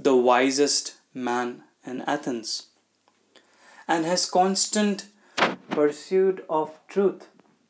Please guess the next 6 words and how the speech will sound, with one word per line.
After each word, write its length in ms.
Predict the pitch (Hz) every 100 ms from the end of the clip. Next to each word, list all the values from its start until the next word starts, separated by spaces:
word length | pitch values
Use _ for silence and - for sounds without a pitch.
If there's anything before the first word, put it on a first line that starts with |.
| _ _ -
no 120 | 143
matter 300 | 139 139 143
how 400 | 127 131 135 131 - - -
wise 500 | 139 127 127 151 160
he 80 | 170
became, 520 | 170 - 170 208 240